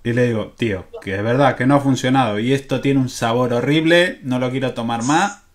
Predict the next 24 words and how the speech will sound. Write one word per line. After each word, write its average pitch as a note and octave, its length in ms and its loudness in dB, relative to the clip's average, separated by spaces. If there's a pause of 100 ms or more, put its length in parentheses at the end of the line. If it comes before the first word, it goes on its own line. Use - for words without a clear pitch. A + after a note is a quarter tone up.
(140)
O B2+ 100 -8
sea, B2 260 -4 (360)
si - 160 -2
alguien E3+ 240 4
lo D#3+ 80 6
ha C#3+ 60 4
tomado, D#3+ 500 2
es B2+ 340 -4
horrible. F2+ 580 -8 (200)
Pero A2+ 260 -4
horrible. B2 300 0
Es C3+ 60 -2
como E3+ 220 -2
si D3+ 160 0
te, C#3+ 320 -2
no D3+ 160 -2
sé, B2 240 -4
como C#3 180 -4
si D3+ 140 -2
le D#3 120 2
pegas F#3+ 380 2
un F#3 180 -2
lametazo F3 680 4
a G#3+ 100 4